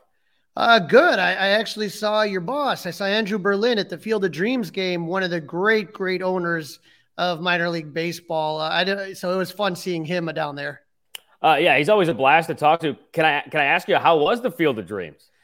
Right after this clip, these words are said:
Speaker 1: Oh, man, it, it was, it was everything you could wish for and more, man. I, I, I, I, it's hard to describe in words. It's one of those things that you just tell people, "Man, you just had to have seen it. You just had to have been there," because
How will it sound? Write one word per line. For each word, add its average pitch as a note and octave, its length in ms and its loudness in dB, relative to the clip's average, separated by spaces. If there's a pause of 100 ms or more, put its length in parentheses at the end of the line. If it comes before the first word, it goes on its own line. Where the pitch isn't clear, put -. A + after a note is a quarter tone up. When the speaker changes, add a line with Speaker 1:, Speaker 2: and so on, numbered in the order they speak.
(240)
Speaker 1:
Oh, F#3+ 360 0 (120)
man, E3 340 -2
it, F#3 360 -2
it - 20 -6
was, F3+ 280 -6 (480)
it - 60 -4
was G3+ 160 0
everything A#3 420 2
you G#3+ 140 -4
could G3 140 -2
wish F#3+ 240 -2
for F3+ 240 -2
and E3+ 80 -2
more, E3 220 -4
man. D3+ 200 -4
I, E3 60 2
I, F3 200 0
I, F3+ 440 -2
I, D#3 340 -4 (880)
it's F#3+ 120 -8
hard G#3 220 2
to G#3 80 -4
describe F3+ 640 -2
in E3 160 -6
words. E3 480 -4 (400)
It's F3+ 140 -6
one C4 100 0
of A#3+ 60 2
those G#3+ 160 0
things G#3 180 -2
that F#3 100 -4
you F3+ 100 -6
just F#3 300 -6
tell F#3 160 -4
people, D#3 240 -6
"Man, E3 200 -4
you F3+ 80 -6
just F#3 200 -4
had F3 200 -2
to D#3+ 80 -6
have D3+ 100 -8
seen D#3 220 -12
it. C#3+ 40 -12
You D3 60 -14
just E3+ 200 -8
had G3 180 -4
to E3 60 -8
have C#3+ 120 -14
been E3 160 -6
there," D#3 140 -4
because D#3 480 -10